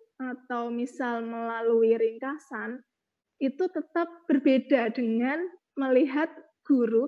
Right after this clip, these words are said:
ketika menerangkan. Jadi ada, ada langkah-langkahnya, kenapa toh kok hasilnya bisa itu, kemudian mengapa konsepnya bisa begini, didapat dari mana.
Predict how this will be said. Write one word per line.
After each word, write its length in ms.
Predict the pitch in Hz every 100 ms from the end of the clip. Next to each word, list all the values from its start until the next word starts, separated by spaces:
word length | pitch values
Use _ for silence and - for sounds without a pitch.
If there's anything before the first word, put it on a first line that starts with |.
| 285
ketika 480 | 269 262 277 294 - _ _ 285
menerangkan. 720 | 285 294 277 285 285 247 254
Jadi 240 | 240 302
ada, 320 | 302 - 262 - _ _ _ _
ada 300 | 269 262 269
langkah-langkahnya, 1400 | 240 240 247 254 254 254 254 247 285 285 269 269 269 _ _
kenapa 480 | 247 240 233 294 294
toh 240 | 359 381
kok 80 | 262
hasilnya 480 | 262 220 240 240 269
bisa 320 | 262 254 233
itu, 480 | 247 240 285 285 285
kemudian 560 | 240 233 226 269 285
mengapa 480 | 269 262 302 330 330
konsepnya 560 | 302 294 262 254 254 262
bisa 240 | 240 233
begini, 480 | 226 240 285 285 285
didapat 480 | 226 220 214 247 254
dari 240 | 233 240
mana. 480 | 247 240 240 233